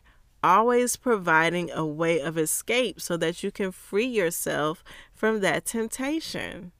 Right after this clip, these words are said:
So the word often used to justify staying in a bad situation and not working to change the situation doesn't even fit the context that people use it for. Like, really, God is showing us in scripture that he's trying to provide a way of escape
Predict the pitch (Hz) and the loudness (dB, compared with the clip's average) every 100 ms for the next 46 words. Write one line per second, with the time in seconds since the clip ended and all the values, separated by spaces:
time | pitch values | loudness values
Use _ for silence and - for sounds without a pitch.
0 | _ - - 214 208 196 220 247 269 - | _ -6 2 2 4 2 4 4 4 4
1 | 185 208 - 214 214 214 190 165 175 196 | 4 4 2 -2 -2 -2 -4 -2 -2 -2
2 | 202 190 175 185 - 175 196 175 165 151 | -4 0 0 0 -2 -2 -2 -2 -4 -4
3 | 151 160 180 175 - 165 156 175 - 180 | -4 -4 -4 -8 -6 -4 -4 -4 -6 -6
4 | - 151 151 156 165 160 165 175 165 - | -4 -4 -2 0 0 -2 -2 -4 -8 -6
5 | 160 - - 156 180 196 202 220 233 220 | -8 -6 -6 -2 -2 -2 -2 -2 0 2
6 | 220 220 233 233 - - - _ 185 208 | 0 -2 -6 -6 -10 -20 -20 _ 4 4
7 | 247 196 185 196 180 - 196 196 160 - | 4 -2 -2 0 -2 -2 -4 -2 -2 -4
8 | - 196 226 180 160 165 160 190 185 180 | -2 -2 -2 -4 -4 -6 -6 -8 -6 -6
9 | 170 214 254 180 - 143 - 151 170 175 | -4 -4 -4 -8 -6 -6 -4 -2 -2 -2
10 | 165 170 208 285 180 - - - 160 190 | -6 -2 -2 0 -4 -8 -12 -8 2 4
11 | 262 240 220 226 220 220 214 - 185 185 | 6 2 0 -2 -2 -2 -2 -2 -4 -6
12 | - 196 208 214 180 165 190 180 - 202 | -2 -2 -2 -4 -2 -2 -4 -6 -6 -2
13 | 214 214 190 185 151 165 180 180 165 160 | -2 -4 -6 -6 -4 0 0 0 -4 -2
14 | 175 175 170 147 - - - 156 202 - | -2 -2 -4 -6 -6 -8 -6 -4 -4 -6